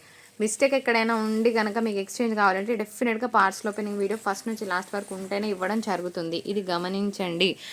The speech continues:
So ఇందులో ఉన్న మంచి కలర్స్ పెట్టేస్తున్నానండి, మీకు ఏది కావాలంటే స్క్రీన్ షాట్ తీయండి. ఇదే యాంగిల్లో బెటరా? బాగుందండి. కనకాంబరం షేడ్కి, ఆ, బ్యూటిఫుల్ గ్రీన్ కలర్ కాంబినేషన్తో బార్డర్స్ అనమాట.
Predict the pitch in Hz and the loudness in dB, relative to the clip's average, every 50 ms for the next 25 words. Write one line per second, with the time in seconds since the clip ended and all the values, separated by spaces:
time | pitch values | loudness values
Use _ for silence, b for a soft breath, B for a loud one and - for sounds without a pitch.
0 | B B B - - 233 226 226 233 233 240 233 226 220 208 190 135 190 220 233 | B B B 4 6 6 6 6 4 4 4 4 4 2 0 0 -2 -2 0 0
1 | 330 320 - 254 233 226 240 - - 214 196 - 214 214 214 - 226 208 196 190 | 2 4 4 6 6 6 4 4 2 2 2 4 2 0 0 -4 -4 -4 -4 -2
2 | 190 202 247 254 247 208 - 196 202 214 233 220 220 202 196 196 202 202 254 285 | -2 0 0 0 0 -2 0 0 0 2 2 2 0 0 0 0 -4 -4 -6 -8
3 | - - 226 180 175 - 151 139 - - 139 - - 190 180 196 185 160 147 151 | -6 -4 -4 -4 -4 -4 -6 -8 -6 -8 -10 -8 -6 -6 -4 -2 -4 -4 -6 -8
4 | 151 151 151 143 139 - - 151 170 247 330 - - - - - - - - - | -8 -8 -6 -6 -6 -6 -6 -8 -8 -8 -10 -10 -14 -18 -18 -20 -20 -20 -20 -20
5 | - - - - - - - - - - - - - - - - - - 147 - | -20 -20 -20 -20 -20 -20 -20 -20 -20 -20 -20 -20 -20 -20 -20 -20 -18 -18 -16 -16
6 | - - - - - - - - - - - - - - - - - - - - | -14 -14 -14 -14 -14 -16 -18 -18 -18 -18 -18 -18 -20 -20 -20 -20 -20 -20 -20 -20
7 | - - - 180 190 196 208 220 240 247 208 180 180 208 269 339 - B B B | -14 -8 -2 2 2 4 4 4 4 2 2 2 2 2 2 2 0 B B B
8 | B B B - 226 214 220 233 233 277 277 277 262 277 269 254 254 - 247 214 | B B B 0 0 2 2 4 4 4 2 4 2 0 0 0 2 4 6 8
9 | 214 226 226 226 - 294 262 277 381 415 B B B B B - 185 196 196 190 | 8 6 6 4 6 6 8 8 6 4 B B B B B 0 2 4 6 6
10 | 190 190 190 180 190 220 220 233 262 277 247 262 247 - 294 285 233 208 240 226 | 6 4 4 2 4 6 6 8 6 6 4 2 2 2 2 2 4 6 6 8
11 | 240 254 254 262 247 240 233 226 - 208 208 202 214 220 220 214 214 - 233 220 | 8 6 6 6 6 4 4 2 2 0 2 2 2 2 0 0 -2 -2 -4 -6
12 | 208 - 262 254 208 202 185 185 190 196 202 - 208 185 175 175 165 156 | -4 -2 -2 0 4 6 6 6 6 4 0 -2 -2 -2 -2 -2 -2 0